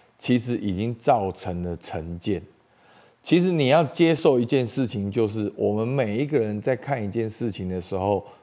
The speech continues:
都带着一个滤镜。好，那所以为什么我要讲儿子的灵？好，那我就这样跟你讲，我要你们用儿子的滤镜来看整本圣经。好，因为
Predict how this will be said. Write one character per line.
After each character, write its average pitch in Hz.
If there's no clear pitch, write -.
都 117
带 117
着 90
一 101
个 98
滤 92
镜。 87
好， -
那 175
所 -
以 180
为 202
什 139
么 113
我 104
要 131
讲 107
儿 98
子 90
的 87
灵？ 82
好， -
那 135
我 104
就 127
这 120
样 113
跟 104
你 95
讲， 82
我 101
要 156
你 104
们 92
用 131
儿 131
子 127
的 107
滤 120
镜 107
来 92
看 101
整 92
本 82
圣 87
经。 85
好， -
因 190
为 170